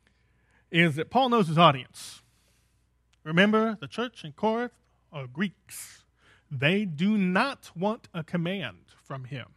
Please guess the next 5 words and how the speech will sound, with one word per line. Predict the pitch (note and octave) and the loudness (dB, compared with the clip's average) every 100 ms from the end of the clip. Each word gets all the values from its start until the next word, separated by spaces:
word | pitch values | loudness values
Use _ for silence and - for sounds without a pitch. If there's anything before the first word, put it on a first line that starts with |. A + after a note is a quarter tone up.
| _ _ _ _ _ _ _ _ _ _ _ - | _ _ _ _ _ _ _ _ _ _ _ -8
They | C#3 D3+ | 0 0
do | D3 F3+ | 2 0
not | G3 G3+ G#3+ | 0 -2 -6
care | - G3 G#3+ F#3 F#3 | -2 0 2 2 2
about | F#3+ D#3 D3+ D3+ - | 0 2 2 2 -6